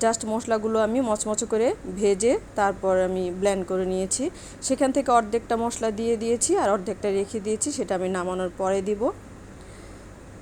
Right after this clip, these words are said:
তো এবার বোমা মরিচটা দেওয়ার পর এটা, উম, দশ মিনিটের মতো হ-, হ-, মতো সময়েই বোমা মরিচটা সিদ্ধ হয়ে যায়। আর নামানোর আগে আমি এখানে ভিনেগার দিয়ে দিলাম দেড় কাপের মতো।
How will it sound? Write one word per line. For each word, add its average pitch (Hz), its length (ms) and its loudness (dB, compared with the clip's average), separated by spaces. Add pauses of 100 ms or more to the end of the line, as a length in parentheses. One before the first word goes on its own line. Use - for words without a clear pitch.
(340)
তো 226 120 4
এবার 233 460 6 (1500)
বোমা 240 240 2
মরিচটা 254 360 2
দেওয়ার 220 280 4
পর 220 460 4
এটা, 196 520 2 (120)
উম, 185 200 -2
দশ 214 260 0
মিনিটের 220 300 0
মতো 214 440 2
হ-, - 360 -4
হ-, - 40 -2 (680)
মতো 214 540 2
সময়েই 220 640 2
বোমা 208 240 0
মরিচটা 196 320 -2
সিদ্ধ 202 260 0
হয়ে 208 300 2
যায়। 208 260 2 (100)
আর 190 120 -2
নামানোর 196 520 2
আগে 196 300 0
আমি 208 200 0
এখানে 233 260 -4
ভিনেগার 214 460 0
দিয়ে 208 160 2
দিলাম 220 440 0 (760)
দেড় 214 220 6
কাপের 196 340 2
মতো। 202 400 -2